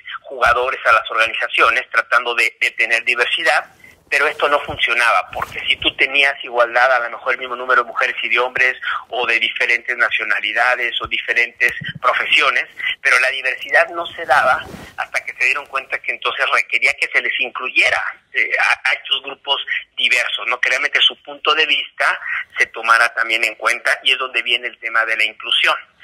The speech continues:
Es donde dice, bueno, ya tenemos un grupo diverso, ahora vamos a escuchar porque es lo que va a agregar y va a complementar a las organizaciones, ¿no? Y es de, yo te diría, tal vez de unos quince, veinte años para acá cuando se viene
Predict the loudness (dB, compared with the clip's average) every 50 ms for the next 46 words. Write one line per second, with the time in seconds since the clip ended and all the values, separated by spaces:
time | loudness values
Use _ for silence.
0 | -20 -14 -8 -4 -2 0 2 2 0 0 0 0 2 2 2 0 -2 -2 -2 -2
1 | -2 0 -2 0 0 0 -2 0 -2 -4 -4 -6 -10 -8 -6 -4 -2 0 2 0
2 | 2 2 2 2 4 4 2 -2 -2 -4 -6 -6 -6 _ _ 0 2 2 2 0
3 | 0 -4 0 0 2 2 0 0 0 0 2 2 2 2 2 2 2 2 2 2
4 | 2 2 0 0 -2 -4 -8 -8 -4 0 0 2 2 2 0 -2 -4 -2 0 2
5 | 2 2 0 -4 -6 -6 -6 -6 -8 -4 0 0 2 2 2 0 0 2 2 2
6 | 2 2 2 2 2 2 2 2 2 0 -2 -4 0 0 0 0 0 -4 -2 2
7 | 2 4 2 2 2 2 2 2 2 0 -4 -16 -20 _ _ 0 2 4 2 2
8 | 0 _ _ -2 -2 0 2 2 2 2 2 0 0 2 0 0 0 2 2 0
9 | 0 0 -4 0 2 2 4 4 2 2 0 -2 -4 -4 -2 0 2 2 2 2
10 | _ _ _ -8 -6 -6 -2 0 0 2 2 0 -2 -4 0 2 2 2 2 0
11 | 0 0 2 2 4 4 4 2 2 0 0 0 2 0 0 0 0 -2 0 0
12 | 2 2 2 2 2 2 2 0